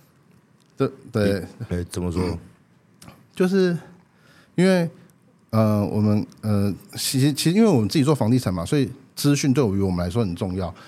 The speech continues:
Speaker 1: 那我们以前都，呃，我们光，光看新闻就知道，比如说像，呃，柯文哲算是，我们讲柯文哲，柯文哲算是，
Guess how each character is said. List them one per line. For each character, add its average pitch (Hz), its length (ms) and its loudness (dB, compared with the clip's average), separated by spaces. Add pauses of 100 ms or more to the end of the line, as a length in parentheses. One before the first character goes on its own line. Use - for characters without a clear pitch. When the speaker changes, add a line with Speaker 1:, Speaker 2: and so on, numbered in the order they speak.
(220)
Speaker 1:
那 147 140 2
我 117 140 2
们 107 120 0
以 98 60 -2
前 98 260 -2
都， 131 240 0
呃， 101 280 -2
我 90 60 -4
们 101 180 -2
光， 165 260 0
光 160 180 0
看 135 460 0
新 127 280 0
闻 101 120 0
就 113 100 0
知 107 80 -4
道， 113 180 2
比 98 160 -8
如 95 80 -2
说 117 140 0
像， 120 200 -2 (720)
呃， 95 260 0
柯 156 180 0
文 120 160 2
哲 104 200 -2
算 120 180 -2
是， 117 240 -4
我 110 140 0
们 127 100 6
讲 117 140 0
柯 120 120 0
文 120 140 2
哲， 101 100 -4
柯 151 140 -2
文 135 120 2
哲 110 140 0
算 127 220 0
是， 117 340 -2